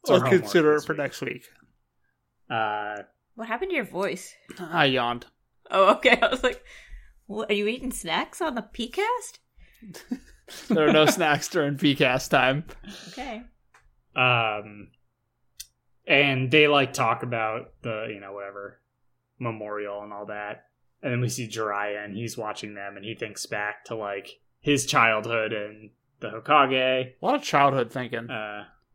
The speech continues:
Speaker 1: yeah. Um, and then we, we go back to the funeral, and everyone's walking by and, like, putting flowers on this big memorial to the Hokage and also everyone else who died in the, the battle.
Speaker 3: They have smaller
Speaker 1: Um,
Speaker 3: photos,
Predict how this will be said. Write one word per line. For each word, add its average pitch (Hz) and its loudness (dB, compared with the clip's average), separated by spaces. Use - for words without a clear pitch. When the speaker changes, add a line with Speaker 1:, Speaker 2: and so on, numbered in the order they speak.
Speaker 1:
yeah. 113 4
Um, 113 -2
and 143 4
then 143 2
we, 123 2
we 120 -4
go 127 4
back 123 4
to 123 -4
the 104 -6
funeral, 151 4
and 120 -6
everyone's 113 -4
walking 110 -2
by 110 -4
and, 110 -8
like, 107 -10
putting 127 2
flowers 117 0
on 113 -4
this 107 -8
big 110 -6
memorial 110 -8
to 110 -8
the 107 -8
Hokage 107 -6
and 104 -12
also 107 -6
everyone 107 -10
else 110 -8
who 107 -10
died 101 -6
in 107 -8
the, 101 -10
the 107 -10
battle. 104 -6
Speaker 3:
They 190 -6
have 165 -2
smaller 123 0
Speaker 1:
Um, 180 -10
Speaker 3:
photos, 165 -6